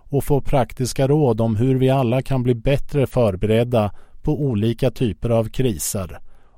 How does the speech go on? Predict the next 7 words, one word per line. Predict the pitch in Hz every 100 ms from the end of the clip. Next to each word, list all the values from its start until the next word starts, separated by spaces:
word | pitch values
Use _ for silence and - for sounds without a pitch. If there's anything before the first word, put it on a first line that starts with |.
| -
oavsett | 127 104 104 101 160 156 -
om | 135
det | 123
handlar | 120 110 107
om | 107 107
naturkatastrofer, | 110 110 147 120 90 107 98 98 - 113 131 123 - 95 98 - -
strömavbrott | - - 151 143 107 98 98 95 123 143 - -